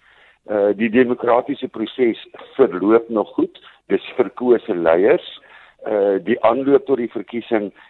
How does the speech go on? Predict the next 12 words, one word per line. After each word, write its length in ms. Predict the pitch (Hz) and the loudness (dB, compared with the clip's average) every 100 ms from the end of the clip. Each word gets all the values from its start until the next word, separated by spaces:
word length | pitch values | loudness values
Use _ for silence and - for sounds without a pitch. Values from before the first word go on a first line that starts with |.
| - | -4
is 160 | 113 - | -4 -2
eintlik 420 | 117 110 113 78 80 | -2 0 -2 -2 0
redelik 380 | 101 92 90 | 0 2 -2
rustig 600 | 71 69 98 - - 160 - - - _ | -2 0 0 0 2 2 2 -8 -18 _
in 180 | - 95 | -14 -6
terme 360 | 113 107 107 107 - | 0 2 2 -2 0
van 200 | 101 101 | -4 -4
internasionale 1080 | 101 92 104 95 90 98 82 82 90 98 92 - _ - | -10 -6 -4 -2 -4 -6 -2 2 4 4 2 -2 _ -16
omgewings. 580 | 101 - 107 113 143 - _ _ | -14 -8 -2 -2 -2 -8 _ _
So, 280 | - 151 151 - - _ _ _ _ _ _ _ - - _ - _ | -2 4 4 2 -10 _ _ _ _ _ _ _ -20 -20 _ -20 _
dit 220 | - 180 - - | 4 4 2 -20
skep 320 | - 196 208 | -4 2 2